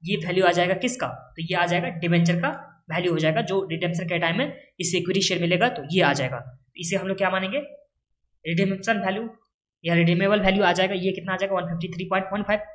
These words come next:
क्योंकि पाँच साल बाद इतना मिलने वाला है equity share के हिसाब से, और आज के दिन में कितना रुपया है debenture का value। तो यहाँ पे debenture का value कितना दे रखा हुआ था, तो इसका face value hundred दे रखा हुआ, तो यहाँ क्या मान लेंगे हम लोग, हंड्रेड मान लेंगे। और interest कैसे निकालेंगे, तो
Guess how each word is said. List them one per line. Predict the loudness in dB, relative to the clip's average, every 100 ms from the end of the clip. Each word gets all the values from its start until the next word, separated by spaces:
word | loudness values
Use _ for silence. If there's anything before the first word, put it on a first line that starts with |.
| -10
क्योंकि | -8 -6 -2
पाँच | -2 0
साल | 0 4
बाद | 4 4 -4 -16 -16 -6
इतना | -2 4 4
मिलने | 4 4
वाला | 6 6
है | 4
equity | 0 0
share | 2 2
के | 0
हिसाब | 2 2
से, | 0 -6 -10 _ _ 0
और | 2 2 -4 -14 -20 _ _ 4
आज | 6 8
के | 6 4
दिन | 4 4
में | 0 -4 -6
कितना | -6 4 6
रुपया | 6 6 2
है | 0 -8 -18 -8
debenture | -2 0 2 0
का | -2
value। | -2 -4
तो | -4
यहाँ | -4 -4
पे | -2
debenture | 0 -2 0
का | 0
value | 0 -2
कितना | -4
दे | -4
रखा | 0 2
हुआ | 2
था, | 0
तो | -6 -18 _ -6
इसका | -4 -2
face | -2 0
value | 0 0
hundred | 0 0
दे | 0
रखा | 0 2
हुआ, | 0
तो | -2 -6
यहाँ | -6 -2
क्या | -2
मान | -2
लेंगे | -4 -2
हम |
लोग, | -2 -2 -6 -18 _ _ -2
हंड्रेड | 4 4
मान | 4 0
लेंगे। | -2 -4 -10 -14 _ _ -2
और | -2 -2
interest | 2 2 4
कैसे | 4 2
निकालेंगे, | 0 -2 -2 -6
तो | -10